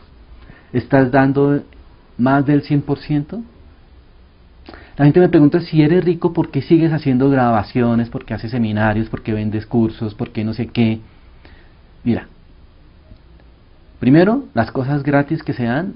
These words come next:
las personas no los aprovechan, ¿sí? No entienden el valor de las cosas. Cuando, y además, cuando los paga, los disfruta más. Están, están sacrificando algo para obtener esa, esa, ese,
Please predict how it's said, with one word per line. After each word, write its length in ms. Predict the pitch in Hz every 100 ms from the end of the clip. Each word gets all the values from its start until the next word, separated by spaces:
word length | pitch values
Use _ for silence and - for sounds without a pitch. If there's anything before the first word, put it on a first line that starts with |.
| -
las 200 | 117 107
personas 460 | 110 - 104 104
no 160 | 113 104
los 180 | 107 127
aprovechan, 500 | - 104 104 98 - _ - -
¿sí? 160 | - 143 -
No 160 | 117
entienden 500 | 113 113 139 151 147
el 100 | 147
valor 420 | 120 113 107 113 110
de 80 |
las 160 | 117 113
cosas. 400 | 110 101 - - - - - - -
Cuando, 540 | - 127 120 117 110 - -
y 60 | 127
además, 460 | 120 117 123 120
cuando 260 | - 127 117
los 180 | 107 107
paga, 560 | - 139 175 135 123 - - - - - - - - - - -
los 160 | 123 113
disfruta 580 | 120 - 131 - 135
más. 300 | 120 117 101 - - - - - - -
Están, 420 | 113 - 110 117 - - - -
están 580 | 117 110 123 120 127 131
sacrificando 800 | 147 151 143 - 117 127 135 143
algo 360 | 143 143 156 196
para 220 | 123 123
obtener 380 | 117 123 113 123
esa, 320 | 123 131 -
esa, 540 | 120 113 127 127 123 123
ese, 340 | 120 127 127